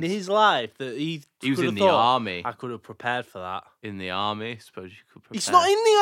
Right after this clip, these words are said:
Speaker 2: army anymore,
Speaker 1: He
Speaker 2: is
Speaker 1: was,
Speaker 2: he?
Speaker 1: he
Speaker 2: But he's
Speaker 1: was.
Speaker 2: not.
Speaker 1: Yeah, he
Speaker 2: Does he
Speaker 1: said
Speaker 2: not understand that life in the U K in
Speaker 1: <laughs>
Speaker 2: general isn't like being
Speaker 1: I
Speaker 2: in
Speaker 1: t-,
Speaker 2: the army?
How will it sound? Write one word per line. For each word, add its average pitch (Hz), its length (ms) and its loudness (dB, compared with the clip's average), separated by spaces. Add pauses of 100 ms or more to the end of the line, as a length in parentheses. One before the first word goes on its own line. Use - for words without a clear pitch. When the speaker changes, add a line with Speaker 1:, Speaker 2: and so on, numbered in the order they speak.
Speaker 2:
army 302 220 4
anymore, 247 420 4
Speaker 1:
He 202 60 6
Speaker 2:
is 220 40 4
Speaker 1:
was, 370 640 6
Speaker 2:
he? - 80 -10
Speaker 1:
he - 60 -6
Speaker 2:
But 381 160 6
he's 330 160 4
Speaker 1:
was. 381 100 0
Speaker 2:
not. 415 640 8
Speaker 1:
Yeah, 156 160 0
he 214 80 -2
Speaker 2:
Does 427 140 2
he 440 60 0
Speaker 1:
said 427 100 4
Speaker 2:
not 359 160 8
understand 381 580 2
that 247 220 2
life 311 480 4
in 262 240 0
the 247 100 4
U 262 160 6
K 302 320 4
in 208 160 6
Speaker 1:
<laughs> 214 80 -2
Speaker 2:
general 254 280 4
isn't 226 260 -4
like 254 400 2
being 247 120 0
Speaker 1:
I 196 60 8
Speaker 2:
in 233 60 2
Speaker 1:
t-, 240 100 -4
Speaker 2:
the 233 120 0
army? 185 500 0